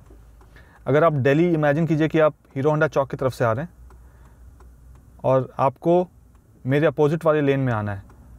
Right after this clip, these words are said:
तो ये जो आपको लूप दिख रहा है यहाँ पर, इसमें लाइट अभी on नहीं है, इस लूप से आप ऊपर चढ़ सकते हैं। देखिए, जैसे ये लूप से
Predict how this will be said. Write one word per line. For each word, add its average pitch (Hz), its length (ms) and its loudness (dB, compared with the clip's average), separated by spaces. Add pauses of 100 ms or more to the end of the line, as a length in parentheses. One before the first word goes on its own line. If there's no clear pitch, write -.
(180)
तो 135 60 -2
ये 139 200 2
जो 160 120 2
आपको 156 200 0
लूप 147 180 0
दिख 135 200 -4
रहा 147 120 0
है 143 60 -2
यहाँ 123 160 -2
पर, 156 120 -6 (1300)
इसमें 131 240 -4
लाइट 135 260 2
अभी 139 160 0
on 127 180 -2
नहीं 139 200 -2
है, 175 200 -8
इस 151 200 -4
लूप 151 180 0
से - 140 -2
आप 147 180 -2
ऊपर 127 240 -4
चढ़ 123 160 -2
सकते 110 260 -10
हैं। 104 40 -4
देखिए, 101 220 -8 (340)
जैसे 131 200 0
ये 147 180 2
लूप 151 220 0
से 156 260 0